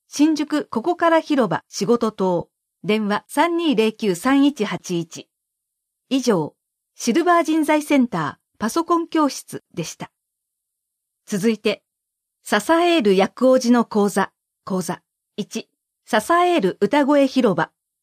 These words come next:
日時、対象、定員の順に読みます。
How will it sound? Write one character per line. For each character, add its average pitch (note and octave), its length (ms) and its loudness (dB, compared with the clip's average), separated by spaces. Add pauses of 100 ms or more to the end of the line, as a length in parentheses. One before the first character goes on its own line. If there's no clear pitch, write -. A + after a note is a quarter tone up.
日 C#4 280 0
時、 E3+ 260 -8
対 A3+ 200 -2
象、 G#3 240 -4
定 B3 260 0
員 B3 200 2
の A3+ 120 2
順 G#3 240 -4
に G3 80 -2 (100)
読 F3+ 100 -4
み E3+ 120 -2
ま E3 140 -4
す。 - 200 -18